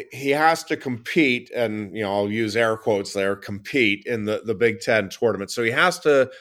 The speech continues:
make weight. That's the one big thing. So you, you've gotta make weight, uh, on Saturday morning, uh, March ninth. And then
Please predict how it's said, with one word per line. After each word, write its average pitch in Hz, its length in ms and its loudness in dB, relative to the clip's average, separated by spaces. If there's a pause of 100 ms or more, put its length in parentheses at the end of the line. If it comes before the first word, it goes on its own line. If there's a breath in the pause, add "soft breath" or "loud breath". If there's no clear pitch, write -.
(140 loud breath)
make 143 320 4
weight. 101 420 2
That's 113 480 0
the 117 140 2
one 110 300 -2
big 104 280 2
thing. 78 340 -12
So - 180 -6
you, 98 180 -2
you've 98 260 -10
gotta 120 280 2
make 113 280 0
weight, 101 460 0 (440 soft breath)
uh, 98 540 0
on 95 640 -2
Saturday 104 580 0
morning, 92 540 -6 (260)
uh, 92 260 -10
March 101 380 -4
ninth. 90 340 -8 (380 soft breath)
And 117 260 4
then 117 380 2